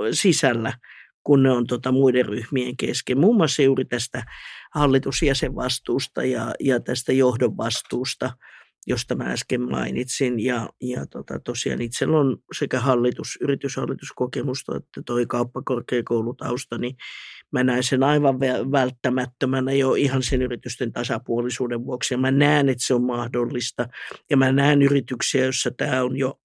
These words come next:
<clears throat> jo, tota, toiminnassa. Ää, mut, tota, ei kaikki mun, mun omassa puolueessani vielä usko, että he on ehkä sit vähän herkempiä tälle,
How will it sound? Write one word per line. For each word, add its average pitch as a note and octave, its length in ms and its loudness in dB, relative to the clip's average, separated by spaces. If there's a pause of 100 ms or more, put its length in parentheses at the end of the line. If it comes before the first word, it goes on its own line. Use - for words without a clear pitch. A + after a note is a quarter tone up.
(260)
<clears throat> D3 320 8
jo, B2+ 160 6
tota, C3 380 -4
toiminnassa. C#3 720 2 (880)
Ää, C#3 320 6
mut, C3+ 280 0
tota, B2+ 440 0 (180)
ei D3+ 120 8
kaikki D3+ 340 2
mun, D3 360 4
mun C#3+ 160 0
omassa C#3+ 420 0
puolueessani D3 720 -2 (360)
vielä C#3 280 0
usko, C3 440 -2 (140)
että B2+ 260 -4
he B2+ 100 4
on B2+ 100 2
ehkä D#3 220 -2
sit - 140 -6
vähän C3 200 0
herkempiä B2+ 760 0
tälle, B2 340 -2